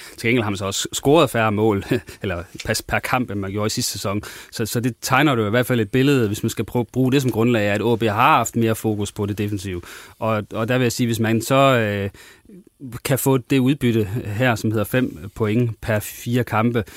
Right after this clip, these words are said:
jamen så det kan man jo nå langt på, i hvert fald i forhold til top seks, øh, kan man sige. Og, og, og hvis det er det, der er,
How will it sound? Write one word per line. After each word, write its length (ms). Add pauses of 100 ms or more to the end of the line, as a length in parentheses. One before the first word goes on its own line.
(240)
jamen 240
så 120
det 180
kan 80
man 100
jo 60
nå 120
langt 260
på, 240
i 40
hvert 160
fald 120
i 40
forhold 200
til 100
top 200
seks, 320
øh, 360
kan 100
man 100
sige. 320
Og, 180
og, 140
og 160
hvis 160
det 100
er 40
det, 160
der 80
er, 220